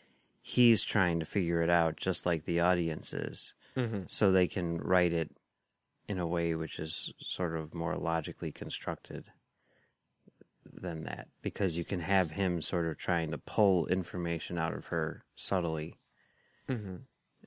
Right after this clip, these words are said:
Speaker 1: instead of just her needing to give him the information so that we have it.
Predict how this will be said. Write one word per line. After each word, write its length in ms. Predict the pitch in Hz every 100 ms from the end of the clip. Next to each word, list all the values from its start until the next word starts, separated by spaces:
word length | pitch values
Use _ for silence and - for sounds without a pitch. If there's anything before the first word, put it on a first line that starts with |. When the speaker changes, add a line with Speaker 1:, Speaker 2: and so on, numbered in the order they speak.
| _ -
Speaker 1:
instead 400 | 95 87 - 85
of 100 | 80
just 280 | 87 80 -
her 360 | 90 82 82
needing 360 | 80 90 85 85
to 60 | 78
give 240 | - 85
him 200 | 87 82
the 140 | 82
information 800 | 82 80 87 82 82 - 82 80 - _ _ - _ _ _
so 160 | - 92
that 120 | 82
we 140 | 76
have 280 | 80 82 80
it. 160 | 78